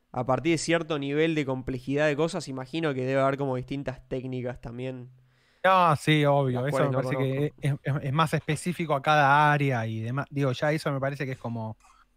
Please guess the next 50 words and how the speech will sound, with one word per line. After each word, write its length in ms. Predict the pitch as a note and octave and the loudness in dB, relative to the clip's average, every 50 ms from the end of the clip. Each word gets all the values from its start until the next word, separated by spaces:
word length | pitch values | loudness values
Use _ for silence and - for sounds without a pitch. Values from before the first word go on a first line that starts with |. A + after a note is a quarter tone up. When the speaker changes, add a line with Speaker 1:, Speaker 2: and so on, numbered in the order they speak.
| _ _ _ _ _ _ _ _ _ _ _ _ _ _ _ - | _ _ _ _ _ _ _ _ _ _ _ _ _ _ _ -12
Speaker 2:
tiene 140 | C#3+ C#3 | -8 -4
que 40 | C3 | -2
ver 100 | C#3 C#3 | -2 0
con 120 | C3 C3+ C3 | 0 -2 -2
la 100 | B2+ A#2+ | -2 -4
tecnificación 920 | C3+ B2 B2+ C3 C3 B2 - B2 - A#2 A2+ - - D3 D3+ C#3+ C#3 C3 | -4 -6 -4 -4 -4 -4 -4 -4 -2 -4 -4 -2 0 0 0 0 0 -2
de 100 | B2+ A#2+ | -4 -2
cada 240 | A#2+ B2+ B2+ B2+ A#2+ | 0 0 0 0 0
cosa, 360 | B2+ B2 A#2 - - G2+ G2+ | 0 -2 -2 -4 -6 -10 -10
digamos. 300 | G#2 G#2+ G#2 G2+ G#2+ - | -8 -8 -10 -12 -12 -8
Sí, 120 | - C#3+ | -4 -2
el 80 | C#3 C3+ | 0 0
Speaker 1:
Tal 80 | B2+ C#3+ | 2 2
Speaker 2:
método 220 | D#3 C#3 D#3+ D3 | 2 4 4 4
Speaker 1:
cual. 60 | D3 C3+ | 4 2
Speaker 2:
es 100 | - - | 2 2
uno 280 | D#3 D#3 D#3 D#3 D#3 | 2 4 4 2 2
en 80 | D3+ C#3 | 0 -2
general. 640 | - - C3 C3 C3+ C#3+ C#3+ D3 D3+ D3+ D#3+ D#3 - | -4 -6 -4 -2 0 2 2 2 2 0 -2 -6 -8
Speaker 1:
Me 60 | - B2 | -10 -10
encantaría 460 | B2 C3 C3 B2+ C3+ D3 D#3 F3+ D#3+ | -8 -8 -6 -4 -2 -2 0 0 -2
saber 360 | - - C3+ C#3 C#3 B2+ A#2+ | -2 -2 -2 -2 -2 -4 -6
esas 180 | A2+ - A#2 - | -8 -14 -16 -16
cosas. 320 | - A#2+ A#2 - B2 B2 _ _ _ _ _ _ _ _ _ _ _ _ _ _ _ - | -16 -18 -18 -18 -20 -20 _ _ _ _ _ _ _ _ _ _ _ _ _ _ _ -6
Speaker 2:
Sí, 240 | F3+ F3+ D#3+ D3+ C#3+ | -4 -2 0 0 -2
sí, 280 | - - F#3 D#3+ B2+ | -2 -2 -2 0 -2
sí, 200 | A#2 - - D3 | -2 -6 -8 -8
sí. 100 | C3+ - C3 | -6 -6 -2
Para 100 | B2+ F3 | 0 0
Speaker 1:
Hay 40 | D3 | 4
Speaker 2:
eso 80 | F#3+ F3+ | 4 4
Speaker 1:
que 20 | |
Speaker 2:
hay, 60 | D#3+ D3 | 4 4
Speaker 1:
hablar. 220 | C#3 C#3 C#3+ D3+ | 2 0 2 2
Speaker 2:
hay 60 | F#3 F#3+ | 2 4
que 60 | F#3+ | 6
hablar 200 | F#3 G3 G3+ F#3 | 6 6 4 4
con 140 | F#3 F3+ E3+ - | 2 0 0 0
gente 400 | - G#3 G3+ G3 - F3+ F3 D#3 | 0 0 0 0 2 2 0 2
que 100 | - E3+ | 4 4
haga 160 | E3+ E3+ F3 | 6 6 4
ciencia, 400 | - - A#3 F3 C#3 B2+ - - | 2 0 -2 0 -2 -2 -4 -6
hay 60 | C3+ C3+ | -4 -4
que 60 | C3+ | -4
preguntar, 460 | B2+ C#3 C#3+ D3+ D#3+ E3 F#3 C#3+ A#2+ | -4 -4 -4 -4 -2 -2 -2 -2 -2
¿viste? 160 | C3+ C#3+ C3+ B2 | -2 -4 -4 -4
Speaker 1:
Sí, 60 | B2 | -2
Speaker 2:
Traer, 160 | C3 C#3 C3+ | -2 -2 -4
Speaker 1:
sí. 100 | B2 A2+ | -4 -8
Speaker 2:
te-, 180 | - - F3 | -6 -4 -4